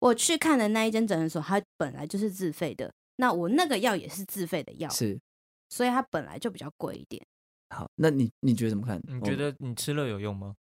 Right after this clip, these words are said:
Speaker 1: 我之前吃是有用的啊。
Speaker 3: 那
Speaker 2: 会不会是新因素有用？
Speaker 1: 哎，你很没有礼貌欸。
Speaker 3: <laughs> 这蛮难说的欸，但是我觉得其实药物有效，它就是有那个价值在。我看，
Speaker 2: 好。
Speaker 3: 我觉得这是每个人价值观不同的感觉。
Speaker 2: 完蛋了，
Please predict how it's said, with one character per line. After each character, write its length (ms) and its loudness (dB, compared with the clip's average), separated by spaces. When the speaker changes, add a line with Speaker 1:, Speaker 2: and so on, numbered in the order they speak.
Speaker 1:
我 120 2
之 60 0
前 140 4
吃 160 0
是 120 -2
有 180 0
用 200 0
的 80 -2
啊。 320 -4
Speaker 3:
那 80 -6
Speaker 2:
会 80 8
不 40 10
会 80 8
是 80 0
新 240 2
因 120 6
素 200 -2
有 120 -6
用？ 220 -4
Speaker 1:
哎， 180 4
你 120 8
很 160 10
没 140 12
有 120 12
礼 120 6
貌 300 10
欸。 240 4
Speaker 3:
<laughs> 520 8
这 400 4
蛮 220 4
难 140 6
说 100 4
的 80 6
欸， 240 8
但 80 6
是 140 4
我 160 6
觉 120 2
得 120 0
其 160 -6
实 200 -6
药 160 0
物 280 -4
有 240 -2
效， 260 0
它 180 0
就 120 -4
是 300 -6
有 160 0
那 100 0
个 100 0
价 200 2
值 100 -8
在。 220 -6
我 120 -6
看， 220 4
Speaker 2:
好。 60 -4
Speaker 3:
我 80 -2
觉 120 0
得 180 2
这 100 -2
是 140 -2
每 120 -2
个 80 -4
人 220 -4
价 160 -2
值 100 -4
观 220 -6
不 80 -4
同 260 -6
的 120 -8
感 120 -8
觉。 180 -12
Speaker 2:
完 140 4
蛋 160 6
了， 80 -4